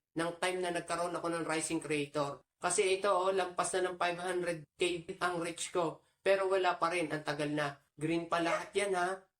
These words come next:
Ito, Idol, ay base sa pag-aaral ko. Kung may idea ka pang iba, pwede mo ipaalam sa akin or sa pamamagitan ng video mo. Makakatulong yan sa bawat isa sa atin. Oobserbahan ko, kapag lumampas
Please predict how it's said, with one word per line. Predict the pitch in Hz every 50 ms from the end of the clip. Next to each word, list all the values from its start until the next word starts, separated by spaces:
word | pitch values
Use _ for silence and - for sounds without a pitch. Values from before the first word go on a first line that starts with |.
| _ _ _ _ -
Ito, | 156 - 190 170
Idol, | 190 214 214 - 202 190 -
ay | 190 190 190
base | 190 180 180 - 190 180
sa | - 196 190 -
pag-aaral | 185 175 170 156 170 170 165 160 160 156 -
ko. | 170 156 143 143 - _ _ _ _ _ _ _ -
Kung | 165 165 170
may | 170 175 -
idea | 180 185 175 180 190 190 190 190
ka | 196 190 185
pang | - 185 180
iba, | 180 185 175 175 165 160 160 160 - _ _ _ -
pwede | 170 180 180 196 196
mo | 196 185 -
ipaalam | 190 190 - 165 170 170 180 180
sa | - - 165 165 170
akin | 165 170 170 170 170 - _ _ _ _ -
or | - 208 226 220 -
sa | - 208 208
pamamagitan | 202 202 196 190 190 185 185 185 190 190 190 185 180 180 175
ng | 160
video | 156 143 139 151 147
mo. | 151 160 151 143 - - _ _ _ _ _
Makakatulong | - 143 143 151 151 151 165 165 - 170 165 165 170 170 180 180
yan | 175 -
sa | 165
bawat | 156 156 156 156 156 156 151 -
isa | 156 - 170 156
sa | - 165 143 147
atin. | 147 - 165 160 156 151 143 - _ _ _ _ _ _ _ _ _ _
Oobserbahan | - 160 170 165 175 180 170 - - 185 170 165 - 180 180 185 180 180 -
ko, | 202 196 175 147 143 - _ _ _ -
kapag | 143 - 180 160 156
lumampas | 165 175 180 185 - 170 - 175 -